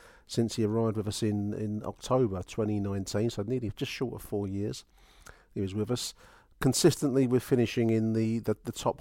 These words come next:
half of the Championship, which is a historic achievement by Millwall standards. Um,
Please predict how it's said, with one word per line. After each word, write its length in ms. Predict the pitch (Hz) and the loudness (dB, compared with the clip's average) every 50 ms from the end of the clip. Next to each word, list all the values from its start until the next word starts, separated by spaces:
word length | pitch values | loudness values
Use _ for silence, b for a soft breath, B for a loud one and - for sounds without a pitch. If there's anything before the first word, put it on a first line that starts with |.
| - - | -4 -4
half 300 | 113 104 98 101 - 113 | -2 -2 -2 -2 -4 -4
of 140 | 101 - | -6 -6
the 80 | - 107 | -8 -8
Championship, 640 | - - 113 104 98 92 101 95 - - 123 - | -2 0 0 0 0 -2 -4 -6 -4 -4 -4 -4
which 200 | - 123 - - | -4 -4 -4 -4
is 100 | 120 110 | -2 -2
a 60 | 110 104 | 0 0
historic 640 | 104 113 - - - 143 131 127 120 113 - - - - | 0 -2 -4 -4 -4 -2 -2 0 -2 -2 -4 -6 -8 -8
achievement 580 | 117 - - - 117 117 107 98 101 101 104 - | -8 -8 -4 -2 -2 -2 -2 -4 -6 -6 -6 -4
by 100 | 101 95 | -4 -4
Millwall 440 | 95 101 104 104 98 98 98 101 | -4 -4 -4 -4 -4 -6 -8 -8
standards. 640 | - - - 98 95 95 92 101 107 113 - - - b b b b b b b b b b - | -8 -6 -4 -4 -2 -2 -2 -2 -4 -4 -8 -12 -16 b b b b b b b b b b -4
Um, 500 | - 104 113 117 117 120 120 120 120 | 0 2 2 2 2 2 2 2 0